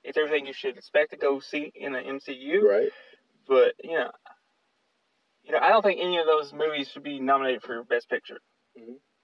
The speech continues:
Speaker 1: Just my personal opinion. I love 'em. I don't think they should be nominated. Just
Speaker 2: So you think that, uh, comic book movies should pretty much
Speaker 1: It
Speaker 2: stay in
Speaker 1: depends.
Speaker 2: lane?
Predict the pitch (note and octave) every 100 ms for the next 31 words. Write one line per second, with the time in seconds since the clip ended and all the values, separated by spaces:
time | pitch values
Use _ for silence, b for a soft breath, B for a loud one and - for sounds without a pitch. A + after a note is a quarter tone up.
0 | _ _ - F#3 - - - C3+ - A#2+
1 | - - - _ _ _ - F#3+ A3+ A#3+
2 | E3+ D#3+ E3 D#3+ D3+ D3 C#3+ C#3 C3+ A#2+
3 | A#2+ - _ _ _ - - _ _ _
4 | _ _ _ _ - - - D3+ D3+ F3
5 | E3+ D3+ D3+ C#3 A#2+ C3 C3 B2+ A#2+ A#2
6 | A#2 A2+ G#2+ F#2 D2+ - - - C#3+ D3
7 | A2 A2 - G#2+ G#2 G2+ _ _ G2 _
8 | _ A2+ A2 G#2 F#2+ - _ - _ _
9 | _ - - A#3+ F#3+ C3+ A#2+ B2 C#3